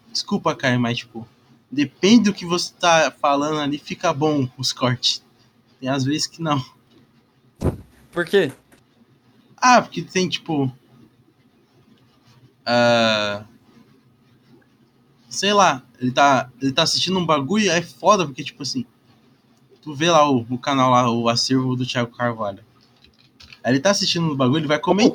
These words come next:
Speaker 1: comentando.
Speaker 2: faz esse, mano, e, e, o cara que faz esse canal, se, você conhece quem faz esse canal, do acervo do Thiago?
Speaker 1: Não.
Speaker 2: Cara,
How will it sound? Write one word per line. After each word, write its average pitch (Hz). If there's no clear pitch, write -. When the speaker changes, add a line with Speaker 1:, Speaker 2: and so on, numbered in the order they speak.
Speaker 1:
comentando. 202
Speaker 2:
faz 220
esse, 226
mano, 180
e, 147
e, 156
o 170
cara 180
que 226
faz 175
esse 175
canal, 143
se, -
você 135
conhece 202
quem 160
faz 139
esse 120
canal, 156
do 147
acervo 127
do 117
Thiago? 139
Speaker 1:
Não. 110
Speaker 2:
Cara, 165